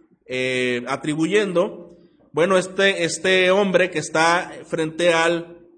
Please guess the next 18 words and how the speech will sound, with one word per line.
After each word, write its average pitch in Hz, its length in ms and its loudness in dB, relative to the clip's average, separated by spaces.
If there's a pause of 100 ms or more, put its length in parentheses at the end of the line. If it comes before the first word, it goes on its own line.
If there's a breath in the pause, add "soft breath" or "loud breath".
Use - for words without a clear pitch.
(240)
jurado 180 460 2
tiene 175 240 -2
que 180 80 -4
ser 175 200 0
condenado 180 880 0
o 139 140 -6
tiene 156 260 -6
que 160 120 -8
ser 156 320 -4
justificado. 139 1160 -6 (320 soft breath)
Esto 139 220 -10
significa 165 720 -4
que 151 180 -4
tal 165 240 -2
hombre 170 240 -2
será 147 280 -2
declarado 156 480 -2
inocente 165 840 -6